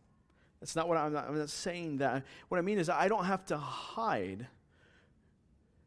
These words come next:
my sin. I can be who I am.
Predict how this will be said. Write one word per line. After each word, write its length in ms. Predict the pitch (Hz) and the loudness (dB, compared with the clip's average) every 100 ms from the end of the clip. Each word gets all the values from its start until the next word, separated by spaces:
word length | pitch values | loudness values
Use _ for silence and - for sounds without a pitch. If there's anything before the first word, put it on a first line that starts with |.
| _ | _
my 240 | 131 139 123 | -4 -2 -2
sin. 640 | - - - 110 87 104 - - | -4 -4 -4 -4 -6 -12 -18 -6
I 100 | - | -4
can 220 | 151 165 | -2 -2
be 220 | 143 202 247 | -2 -2 -2
who 280 | 165 180 | 0 -2
I 300 | - 139 123 113 - - - _ - | -2 -2 -4 -6 -18 -20 -20 _ -10
am. 540 | 185 180 107 82 87 | -4 -2 -2 -4 -8